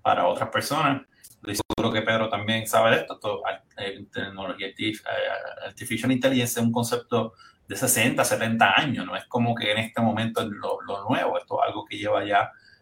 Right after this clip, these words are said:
décadas trabajándose. Lo que pasa es que han habido unos adelantos en la matemática, eh, gracias a los adelantos en la, en el equipo, las computadoras que han permitido que unos problemas matemáticos se puedan resolver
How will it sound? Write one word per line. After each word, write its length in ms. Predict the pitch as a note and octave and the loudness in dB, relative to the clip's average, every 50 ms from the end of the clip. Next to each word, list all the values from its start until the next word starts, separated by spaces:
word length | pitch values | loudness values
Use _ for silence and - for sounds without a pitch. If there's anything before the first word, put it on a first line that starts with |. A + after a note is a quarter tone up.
| _ _ - | _ _ -2
décadas 580 | - A#2 A#2+ A#2+ C3 C3 B2 - - - - | 0 2 2 4 4 4 4 4 2 -2 -4
trabajándose. 800 | - A2 G#2 G#2 G#2 - - C#3+ F3 F#3 E3+ - - - - - - | 0 4 6 6 6 6 4 4 2 2 0 -2 -2 -6 -8 -10 -8
Lo 120 | F#2 G2 | -6 -4
que 80 | G#2+ G#2+ | -2 0
pasa 340 | - - - - B2 A#2+ B2+ | 0 0 2 4 6 6 4
es 100 | B2+ - - | 4 2 -2
que 240 | C3 B2+ - - - | -4 -4 -4 -4 -6
han 320 | F#2 F#2 - G#2 A#2 A#2 - | -6 -6 -4 -4 -6 -4 -2
habido 420 | G#2+ G#2 G2 G2 A#2+ C3+ B2 A2+ | 0 0 0 2 0 0 0 0
unos 160 | A2 A2+ A2+ - | 0 -2 -2 0
adelantos 840 | A#2 A2+ G#2+ G2+ G2+ F#2+ G2 A2+ C3+ C3+ B2 - - - - - _ _ _ _ | 0 0 0 2 2 4 4 4 4 2 0 -2 -6 -10 -10 -18 _ _ _ _
en 140 | - A2 G2+ | -6 -4 -2
la 100 | G2 G2+ | 0 0
matemática, 840 | F#2+ F#2 F2 - F2+ F2 F2+ G2+ A#2+ B2 A#2+ - - - G#2+ - - _ _ _ - - - _ _ _ _ | 0 0 -2 -4 -4 -2 2 4 4 4 4 0 -8 -12 -12 -14 -14 _ _ _ -20 -20 -20 _ _ _ _
eh, 460 | - G2+ G2 F#2 F#2 F#2+ - - - - | -8 -6 -4 -4 -4 -6 -6 -10 -14 -12
gracias 580 | - - G2+ G2+ A2 - C#3+ C3+ - - - - | -2 2 4 4 4 4 4 2 2 0 -2 -2
a 100 | A2 G#2 | -2 -2
los 340 | G2+ F#2+ - - - _ _ _ _ - | -2 -2 -4 -6 -12 _ _ _ _ -4
adelantos 840 | G2+ G2 G2 F#2+ F2+ F2+ F#2+ F#2+ - - B2+ - - - - _ _ _ _ | -2 -2 0 0 -2 -2 -4 -4 -4 -2 -4 -4 -4 -8 -14 _ _ _ _
en 220 | - G2+ G2+ F#2+ F#2 | -10 -8 -8 -4 -2
la, 200 | F2+ F2+ - - | -2 -2 -2 -2
en 120 | - F#2+ F#2 | -4 -6 -6
el 140 | F#2+ F#2 F2+ | -6 -6 -8
equipo, 480 | F2+ - - A#2 C3+ D3+ D#3 - - | -8 -4 0 2 2 2 0 -2 -2
las 160 | G2 G2 - | -2 -2 -2
computadoras 800 | - - F#2+ - - - - G2+ F2+ F#2 G#2+ C3+ C#3+ C3 G2+ - | -4 -6 -8 -8 -8 -6 -4 -2 0 2 4 4 4 4 0 -2
que 140 | - - G2 | -4 -4 -4
han 140 | F#2+ G2 - | -4 -2 -2
permitido 720 | - A#2 A#2 A#2 A2+ - A#2+ B2 C3+ B2+ G#2 G2+ - - _ _ _ _ _ _ - - - - | 0 2 2 2 2 2 2 2 2 2 2 -2 -4 -8 _ _ _ _ _ _ -20 -20 -18 -10
que 320 | - G2+ F#2+ F2+ F2+ F2+ F2+ | -6 -4 -4 -2 -4 -4 -4
unos 240 | F2+ F#2 G#2+ G#2 - | -4 -2 -4 -4 -2
problemas 400 | - - G2 G2 G#2 G#2 A2 A2 | -2 -2 0 0 0 -2 -2 -2
matemáticos 540 | A2 - - A#2 A#2 A#2+ A#2 - - - | -2 0 0 0 0 0 0 -2 -4 -6
se 100 | - - | -8 -6
puedan 300 | - - F2 G2 G2 - | 0 2 2 2 2 2
resolver 640 | - A#2+ A#2+ - B2 B2 - - - F2+ F#2+ - - | 2 0 2 2 2 0 2 4 2 2 2 0 -6